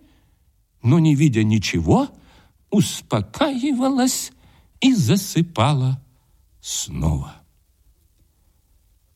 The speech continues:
На другой день, когда проснулся Иван Федорович,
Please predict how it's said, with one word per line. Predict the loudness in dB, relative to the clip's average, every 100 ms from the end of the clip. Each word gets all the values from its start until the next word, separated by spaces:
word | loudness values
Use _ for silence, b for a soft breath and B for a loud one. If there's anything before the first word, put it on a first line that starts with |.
| _
На | -2 2
другой | 4 6 4
день, | 6 4 4 -2 -10 _ _ -8
когда | -2 0 2
проснулся | 2 2 2 0 0 2
Иван | 2 2
Федорович, | 0 2 2 2 0 -2 -6